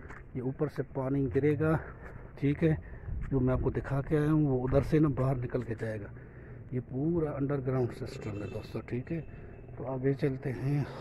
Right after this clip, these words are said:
आगे वाली building में। तो ये ड्रेनेज सिस्टम यानी स्टॉर्म ड्रेनेज, ठीक है, ऊपर से ये पानी गिरेगा तो सीधा इसमें जाएगा, इसमें जाता हुआ सीधा ये बाहर की तरफ जाता हुआ ये बिल्कुल बिल्डिंग से बाहर चला जाएगा।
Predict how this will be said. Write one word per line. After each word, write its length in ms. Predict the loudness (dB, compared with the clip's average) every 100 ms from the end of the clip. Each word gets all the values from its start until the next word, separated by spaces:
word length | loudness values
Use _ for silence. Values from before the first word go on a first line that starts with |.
| -6
आगे 200 | -2 0
वाली 180 | 0 0
building 300 | -4 -4 -4
में। 220 | -4 -6 -12 _ _ -10
तो 220 | -6 -6 -8 -14 -8
ये 260 | 2 4 4
ड्रेनेज 440 | 4 4 6 4
सिस्टम 600 | 2 -10 0 6 8 8
यानी 240 | 6 4 0 -4
स्टॉर्म 440 | -12 2 6 6
ड्रेनेज, 440 | 8 6 6 2 -4
ठीक 280 | 0 0 4
है, 120 | 2 0 -14 -16 -18 -18 -4
ऊपर 260 | -2 2 2
से 160 | 4
ये 80 | 2
पानी 300 | 4 2 4
गिरेगा 420 | 4 2 2 2 2 0 -6 -18 -6
तो 180 | -2 -2 -4 -8
सीधा 260 | -2 2 2
इसमें 320 | 2 4 6
जाएगा, 360 | 6 4 2 -2 -6 -8 -10 -14 -16 -4
इसमें 280 | -4 2 2
जाता 280 | 4 2 4
हुआ 200 | 4 4
सीधा 440 | 2 0 0 2 4
ये 200 | 4 4
बाहर 320 | 4 2 2 2
की 140 | -2
तरफ 260 | 0 -2 0
जाता 220 | 0 2
हुआ 300 | 2 4 0 -2 -14 -20 -20 -12 -2
ये 80 | 0
बिल्कुल 320 | 0 2 0
बिल्डिंग 340 | 2 2 2 2
से 140 | 0
बाहर 320 | -2 -2 -2 -2
चला 240 | -2 -4
जाएगा। 320 | -6 -8 -8